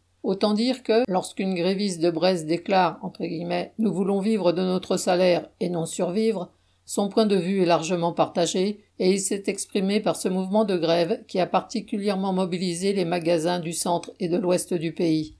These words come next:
Ainsi, au Havre, soixante-douze salariés sur quatre-vingt-trois ont fait grève. À Rennes, cinquante sur cinquante-six, ou encore quinze sur dix-neuf à Brest, qui ont choisi de manifester une heure devant le magasin,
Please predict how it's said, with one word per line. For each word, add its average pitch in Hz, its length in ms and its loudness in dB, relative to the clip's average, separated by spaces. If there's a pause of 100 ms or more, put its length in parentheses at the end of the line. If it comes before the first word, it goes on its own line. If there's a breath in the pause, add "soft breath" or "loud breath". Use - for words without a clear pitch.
(340)
Ainsi, 208 320 0
au 214 160 4
Havre, 226 360 4
soixante-douze 220 600 0
salariés 196 460 2
sur - 200 -6
quatre-vingt-trois 180 680 0
ont 170 100 0
fait 165 180 0
grève. 160 400 0 (360)
À 180 120 4
Rennes, 214 400 2
cinquante 214 440 2
sur 208 160 -2
cinquante-six, 196 800 -4 (120)
ou 185 120 0
encore 185 360 0
quinze 208 200 0
sur 190 200 -4
dix-neuf 185 480 -4
à 185 80 2
Brest, 170 480 0 (160)
qui 180 80 -4
ont 175 60 -4
choisi 190 360 0
de 185 100 0
manifester 208 640 0
une 190 200 0
heure 202 160 0
devant 170 220 -2
le 180 120 0
magasin, 170 640 0